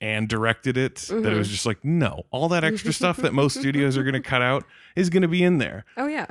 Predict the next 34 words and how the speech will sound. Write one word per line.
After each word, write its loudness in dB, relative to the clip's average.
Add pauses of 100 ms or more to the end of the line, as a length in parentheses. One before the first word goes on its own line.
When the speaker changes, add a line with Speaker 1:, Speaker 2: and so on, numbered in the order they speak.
Speaker 1:
Like, 0
uh, 0
Renee 4
Zellweger's 2
creepy, 0
uh, -2
au 0
pair 0
nanny 0
guy -2
who 0
Speaker 2:
Mm-hmm. 0
Speaker 1:
gives 0
Tom 0
Cruise -2
the -4
tape -4
of -4
jazz 0
and 4
Speaker 2:
Yeah. 4
Speaker 1:
stuff 0
and 0
has 0
that 2
whole 2
big 0
thing 2
with 2
him 0
out 0
on 2
the 0
porch. 0